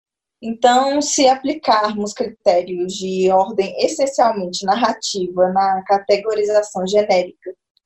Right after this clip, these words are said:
das obras cinematográficas, a gente pode identificar aquilo que designamos por gêneros clássicos,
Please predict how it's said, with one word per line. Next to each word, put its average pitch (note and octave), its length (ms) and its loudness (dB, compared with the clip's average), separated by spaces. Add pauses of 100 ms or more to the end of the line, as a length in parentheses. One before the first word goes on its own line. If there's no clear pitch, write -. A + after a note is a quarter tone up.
(160)
das G3+ 180 6
obras F#3 280 -2
cinematográficas, A#3 1120 -2 (320)
a B3 100 0
gente C#4+ 260 -8
pode C4+ 260 2
identificar C#4 680 -2
aquilo B3+ 420 -6
que - 220 -10
designamos B3 800 -2
por C4+ 200 -2
gêneros B3+ 480 0
clássicos, - 880 -4